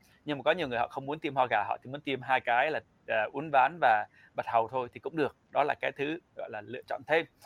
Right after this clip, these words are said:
À, hay là một số người thì muốn tiêm nữa, ví dụ như Hiệp nói là tiêm về, à, viêm virus, à, vi-, vi-, à, vi-, viêm gan, à, sao? Tiêm cho,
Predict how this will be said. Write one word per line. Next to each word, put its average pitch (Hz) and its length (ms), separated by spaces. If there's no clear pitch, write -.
À, 127 180
hay 190 160
là 165 120
một 135 120
số 180 160
người 165 160
thì 123 120
muốn 147 200
tiêm 175 280
nữa, 165 160
ví 196 160
dụ 160 100
như 139 160
Hiệp 127 140
nói 135 160
là 117 120
tiêm 143 240
về, 113 260
à, 110 540
viêm 131 260
virus, 143 280
à, 139 300
vi-, 131 140
vi-, 135 280
à, 123 200
vi-, 139 320
viêm 143 220
gan, 139 300
à, 175 160
sao? 147 180
Tiêm 143 240
cho, 143 460